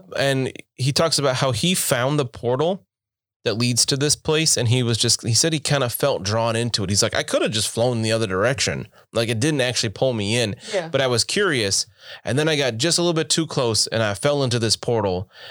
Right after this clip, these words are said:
Speaker 1: And when I came up on the other side, I was super weakened."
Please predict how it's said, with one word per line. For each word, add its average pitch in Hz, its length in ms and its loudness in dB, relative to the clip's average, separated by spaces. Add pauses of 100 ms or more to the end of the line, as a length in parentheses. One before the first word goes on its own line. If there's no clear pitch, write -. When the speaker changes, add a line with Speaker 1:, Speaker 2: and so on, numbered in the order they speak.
(260)
Speaker 1:
And 113 500 0
when 110 160 0
I 110 80 0
came 139 240 0
up 123 180 0
on 110 120 0
the 110 80 0
other 104 160 0
side, 117 340 2
I 98 140 2
was 101 180 0
super 120 380 0
weakened." 104 560 0